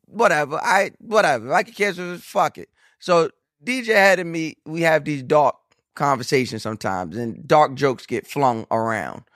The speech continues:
right? And D J Head, if you know, if anyone knows D J Head, he's, he's an ex-, you can make him giggle. You can make him <laughs> snarf.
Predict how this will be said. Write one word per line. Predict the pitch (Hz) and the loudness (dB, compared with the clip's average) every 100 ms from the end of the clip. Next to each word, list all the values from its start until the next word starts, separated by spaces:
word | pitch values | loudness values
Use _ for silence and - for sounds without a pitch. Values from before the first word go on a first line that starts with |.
| _ _ - | _ _ -2
right? | 135 143 - | 2 2 0
And | 98 147 | -6 -2
D | 190 190 | 0 2
J | 185 | 2
Head, | 175 165 | 4 2
if | 147 | 0
you | 165 | -2
know, | 160 143 | 0 0
if | |
anyone | 175 190 170 | -2 -4 -2
knows | 156 | -2
D | 139 127 | -2 -2
J | |
Head, | 135 127 | 0 0
he's, | 127 107 - | -2 -8 -8
he's | 127 131 127 | -6 -6 -6
an | |
ex-, | 123 - _ _ _ _ _ - | -10 -12 _ _ _ _ _ 0
you | 254 | 2
can | 349 233 190 | 4 2 4
make | 196 185 | 2 2
him | 165 131 110 | -2 -4 -2
giggle. | 139 107 - _ _ _ _ | -2 -2 -10 _ _ _ _
You | 156 180 | -8 -6
can | 165 165 | -4 -2
make | 175 | -2
him | 170 160 156 | -2 -2 -2
<laughs> | |
snarf. | - - - - - 165 127 76 - - | -4 -12 -14 -14 -4 0 0 0 -6 -18